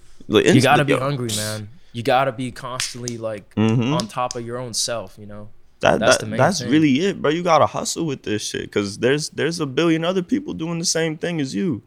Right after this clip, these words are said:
Speaker 1: So how do you get it in people's faces and make them wanna fuck with you and not the next thing or the next thing, you know?
Speaker 2: Yeah.
Speaker 1: And that's the beauty of the internet, too. I, I don't know what it is. I, I guess I have, like, this, this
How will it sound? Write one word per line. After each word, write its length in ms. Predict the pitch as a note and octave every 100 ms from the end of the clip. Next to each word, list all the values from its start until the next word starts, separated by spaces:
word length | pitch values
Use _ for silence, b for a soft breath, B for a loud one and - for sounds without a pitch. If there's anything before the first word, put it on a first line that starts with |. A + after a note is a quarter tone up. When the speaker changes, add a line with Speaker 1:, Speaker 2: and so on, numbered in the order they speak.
| -
Speaker 1:
So 180 | -
how 200 | D3+ D3+
do 60 | D#3
you 140 | D#3
get 220 | D3+ D3 C#3+
it 100 | C#3
in 100 | C3+
people's 360 | D#3 A#2+ B2+
faces 420 | - C#3+ C#3+ G#2+
and 80 | A#2
make 200 | A#2 A#2+
them 120 | A#2
wanna 180 | A2+ A2
fuck 300 | - B2+ A2
with 160 | G#2 -
you 160 | A2+
and 80 | G2
not 260 | G2 G#2 - -
the 120 | G2
next 340 | A#2+ - -
thing 260 | G2+ F#2+ E2+
or 100 | C2+
the 100 | G2
next 320 | A2 A2 -
thing, 260 | - G2 -
you 100 | G#2+
know? 260 | C#3 D#3+ _ -
Speaker 2:
Yeah. 140 | G#2 G#2 G#2 -
Speaker 1:
And 300 | G2 F#2+ F#2 _ _ -
that's 200 | A#2+ F3+
the 80 | A#2
beauty 280 | A#2+ A2+ G2
of 60 |
the 100 | G2
internet, 460 | B2+ B2 G2+ - -
too. 300 | A2 G#2 G#2+ _ _ _ _ _ -
I, 380 | - - G2+ F#2+ - _ -
I 100 | A#2
don't 140 | B2+
know 140 | B2+ A#2
what 160 | A#2+
it 100 | A#2+
is. 340 | A#2 A#2+ B2 -
I, 280 | G2+ G2
I 40 | G2
guess 280 | G2 A#2 A2+
I 80 |
have, 180 | C3 A#2
like, 200 | G#2+ G#2
this, 280 | G#2 F#2+ - - -
this 300 | - G2+